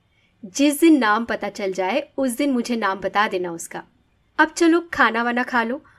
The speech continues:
बहुत समय हो चुका है। सोनू की माँ पानी से उसके हाथ पैर को धोती है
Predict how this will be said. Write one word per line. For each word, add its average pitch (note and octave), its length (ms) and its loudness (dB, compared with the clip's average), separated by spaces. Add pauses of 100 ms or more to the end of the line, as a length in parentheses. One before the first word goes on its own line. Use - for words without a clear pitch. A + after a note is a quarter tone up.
(180)
बहुत C#4+ 340 -4
समय A3+ 240 -4
हो A3 140 -4
चुका F3+ 300 -8
है। G3 220 -14 (400)
सोनू D4+ 420 2
की D#4 160 0
माँ C#4 340 0
पानी A#3 300 4
से B3 260 -2
उसके A#3 340 -6
हाथ G3 320 2
पैर G3 320 -4
को G3+ 180 -8
धोती E3 380 -8
है E3+ 200 -12